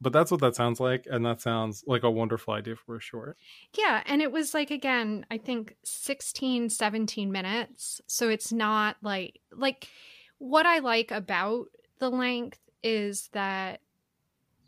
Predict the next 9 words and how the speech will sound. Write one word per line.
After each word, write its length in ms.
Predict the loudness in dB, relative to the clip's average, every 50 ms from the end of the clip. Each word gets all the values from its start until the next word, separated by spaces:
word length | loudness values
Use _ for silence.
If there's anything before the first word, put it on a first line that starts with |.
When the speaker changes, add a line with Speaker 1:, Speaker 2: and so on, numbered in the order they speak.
| _ _ -4
Speaker 2:
it's 260 | -4 -2 -2 -4 -6
funny, 600 | -6 -6 -4 -2 -2 0 0 0 2 2 2 0 0
but 200 | -2 -2 -2 0
they're 120 | 0 2
not, 260 | 2 2 2 2 0
like, 160 | -2 -6 -6 -6 _ -2
overplaying 800 | -2 -2 -2 -2 -4 -4 -6 -6 -6 -4 -4 -2 -2 -2 -4 -4
the 100 | -6 -8
jokes, 720 | -8 -8 -8 -10 -12 -16 _ -8 -6 -6 -6 -6 -8 -12